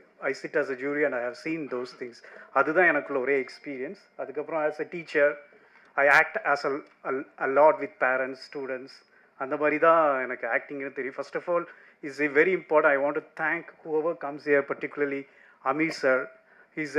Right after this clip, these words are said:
a, a exceptional person for preciseness and, you know, perfectionist. Thank you very much, sir, because, uh, சாம் ஸ்டார்ட் பண்ணது உங்களோடது, uh, உங்களோட, so அவர் நிறைய சொல்லியிருக்காரு. அடுத்தது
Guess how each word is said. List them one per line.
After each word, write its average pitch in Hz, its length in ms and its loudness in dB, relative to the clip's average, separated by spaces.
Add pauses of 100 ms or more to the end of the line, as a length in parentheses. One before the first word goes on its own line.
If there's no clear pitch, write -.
a, 135 60 4 (300)
a 160 40 -4 (120)
exceptional 165 760 -4 (180)
person 151 260 -2 (100)
for - 100 -2 (100)
preciseness 147 640 -2 (100)
and, 131 80 -6 (360)
you 131 100 -8
know, 135 100 -4 (240)
perfectionist. 143 640 -6 (540)
Thank 156 180 -4
you 147 100 -2
very 147 160 -2
much, 147 180 -6
sir, 135 100 -2 (120)
because, 143 280 0 (140)
uh, 120 100 0 (720)
சாம் 160 300 6
ஸ்டார்ட் 156 300 4 (100)
பண்ணது 147 300 -8
உங்களோடது, 131 440 -6 (480)
uh, 135 160 0
உங்களோட, 135 300 0 (600)
so - 140 -6
அவர் 131 200 0
நிறைய 156 160 2 (100)
சொல்லியிருக்காரு. 135 520 -8 (560)
அடுத்தது 139 320 -2